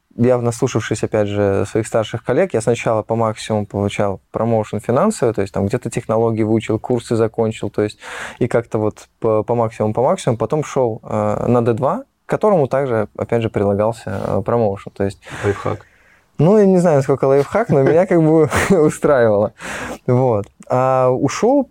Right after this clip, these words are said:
Speaker 1: просто потому, что, э, проект был, опять же, это Thomson Reuters большой еще такой,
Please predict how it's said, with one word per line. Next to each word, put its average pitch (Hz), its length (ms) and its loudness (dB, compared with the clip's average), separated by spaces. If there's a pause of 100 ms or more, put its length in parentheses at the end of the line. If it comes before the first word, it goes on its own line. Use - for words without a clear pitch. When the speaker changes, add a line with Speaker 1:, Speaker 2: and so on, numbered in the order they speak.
Speaker 1:
просто 180 280 -2
потому, 170 300 -2
что, 127 640 0
э, - 60 -20 (400)
проект 135 320 0
был, 120 140 2
опять 117 240 0
же, 107 60 0
это 104 120 -2
Thomson 123 460 0
Reuters 117 160 0
большой 120 380 -2
еще - 180 -6
такой, 110 480 -2